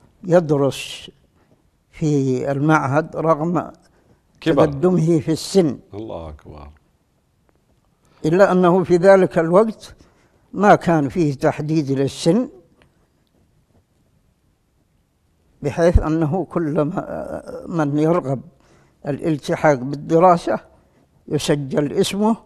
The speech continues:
Speaker 1: ويصرف له مكافأة، سواء سعوديا أو غير سعودي.
Speaker 2: مهم. كم مكثت في المدرسة الابتدائية في صامتة؟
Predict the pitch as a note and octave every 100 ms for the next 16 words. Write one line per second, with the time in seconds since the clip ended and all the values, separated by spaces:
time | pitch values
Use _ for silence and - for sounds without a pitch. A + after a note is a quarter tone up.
0 | _ _ _ _ _ - D3+ F3+ - D#3+
1 | D3+ E3 E3+ D#3+ C#3 C#3+ F#3 F#3+ F3+ G#3
2 | G#3 - - _ _ _ _ _ _ _
3 | _ _ _ _ _ _ _ _ - -
4 | - D#3+ F#3+ E3+ C3+ C3 G#2+ _ _ _
5 | _ - - D#3+ E3 D#3 E3 G3 B3+ E4
6 | F3 - F#3 E3 F#3+ F#3+ - C3+ B2+ A2
7 | - _ _ _ G#2 F#2 F#2 G#2 G2 F2
8 | D2+ _ _ _ _ _ _ _ _ _
9 | _ _ _ _ _ _ _ - _ F3
10 | G#3+ G#3+ G3 F#3 - D3 C#3 D3 C3 A#2+
11 | B2+ A#2+ - A#2+ A#2 B2 A#2 A2+ - A2+
12 | G2 - G#2 F#2+ A2+